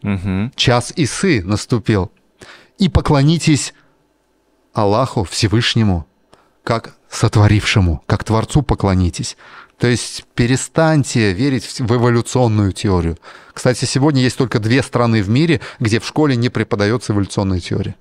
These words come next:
Speaker 2: Это
Speaker 1: Где же?
Speaker 2: Турция и Саудовская Аравия.
Speaker 1: М.
Speaker 2: Страны народов Востока.
Speaker 1: На госу-, на государственном уровне,
Speaker 2: Да,
Speaker 1: получается.
Speaker 2: в школе не преподается
Speaker 1: Мгм.
Speaker 2: теория эволюции. Потому что она противоречит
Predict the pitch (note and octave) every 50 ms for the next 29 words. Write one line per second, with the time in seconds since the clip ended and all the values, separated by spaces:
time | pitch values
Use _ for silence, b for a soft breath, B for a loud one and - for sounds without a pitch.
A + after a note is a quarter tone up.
0 | _ _ _ - - A2 F#2+ - D3 F3+ E3+ E3+ - A2+ F#2 D#2 C#2+ - b b
1 | b b b - - - G#2+ G#2 G#2 G2+ - - - F2+ D#2+ E2 - - - -
2 | - - _ _ _ _ _ _ _ - F#2+ F#2+ G2+ B2+ D#3 C3 - - - A#2+
3 | A2+ A2 A2+ A#2 B2 C3 A#2+ A2 G2 F#2+ F2+ F2+ E2+ - - - - - - -
4 | - - - B2 G#2 - - A2 G#2 G#2 G#2+ - A#2 B2+ B2+ B2+ B2 A#2+ A#2 A2
5 | A2+ - B2+ A#2+ A#2+ A2 - - A2 G#2 G#2 G2+ F#2 F2+ E2+ D#2+ D#2 F2 F#2+ F2+
6 | F2+ F#2 G2+ G#2 - - - - - B2+ A2+ A2 A2 G#2 G#2 A2 A2 - - F2
7 | - - - - - - G#2 - - - - - - - G#2 G2 G2 F#2+ F#2+ F2+
8 | F2 E2 E2+ E2+ E2+ - - - - - - _ _ _ _ _ _ _ _ _
9 | _ _ _ - - G3 F3+ - A2 G#2+ A#2 B2 - - A2+ - C3+ B2+ C3+ C3+
10 | C#3+ E3+ C#3+ - - A2 F#2 - - -